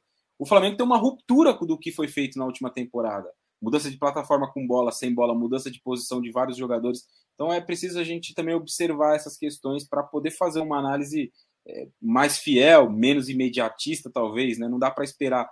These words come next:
que no sexto, sétimo jogo da temporada os times já possam produzir tudo aquilo que vão poder no trigésimo, no vigésimo jogo.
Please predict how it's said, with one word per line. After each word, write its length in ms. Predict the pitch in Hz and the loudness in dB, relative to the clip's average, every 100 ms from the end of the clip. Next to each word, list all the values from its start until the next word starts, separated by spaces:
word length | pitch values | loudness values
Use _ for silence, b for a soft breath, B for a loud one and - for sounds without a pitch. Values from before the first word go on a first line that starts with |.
| _ _ _ | _ _ _
que 80 | 110 | -8
no 100 | 107 | -4
sexto, 360 | - 147 147 | 2 2 2
sétimo 320 | - 131 139 | -2 -4 -4
jogo 160 | 131 131 | -6 -6
da 80 | 127 | -6
temporada 400 | 135 131 127 131 | -6 -2 -2 -2
os 80 | - | -8
times 260 | - 143 | -8 -6
já 120 | 135 | -6
possam 280 | - 131 139 | -6 -8 -6
produzir 400 | 139 143 131 139 - | -4 -4 -4 -12 -10
tudo 220 | 143 160 | -4 -2
aquilo 340 | 147 - 139 143 _ _ - | -2 0 -2 -4 _ _ -4
que 100 | 117 | 4
vão 160 | 135 | 4
poder 440 | 135 120 120 131 113 | 6 6 6 6 4
no 200 | 101 - | -2 -6
trigésimo, 640 | 107 104 123 120 104 101 | -8 -2 0 0 -2 -10
no 100 | 101 | -8
vigésimo 500 | 110 107 107 113 113 | -8 -2 -4 -4 -8
jogo. 200 | 95 80 | -10 -18